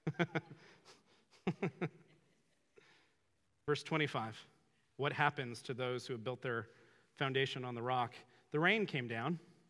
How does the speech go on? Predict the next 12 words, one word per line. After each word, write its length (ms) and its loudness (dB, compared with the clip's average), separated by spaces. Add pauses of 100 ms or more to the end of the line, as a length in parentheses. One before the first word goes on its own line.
(260)
the 80 0
streams 480 4
rose, 380 2
and 100 4
the 40 4
winds 300 4
blew 320 0
and 140 0
beat 160 2
against 300 0
that 160 4
house, 420 4